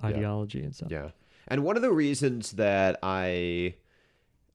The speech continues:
Speaker 1: that I don't love this crop of albums as much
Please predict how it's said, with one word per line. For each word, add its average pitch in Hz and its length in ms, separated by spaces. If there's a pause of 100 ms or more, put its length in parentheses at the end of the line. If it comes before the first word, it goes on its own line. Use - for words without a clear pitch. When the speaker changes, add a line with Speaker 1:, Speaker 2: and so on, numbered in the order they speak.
(200)
Speaker 1:
that 104 160
I 113 120
don't 113 500
love 98 560
this 92 460
crop 90 680
of 87 280
albums 82 540 (120)
as 85 320
much 85 680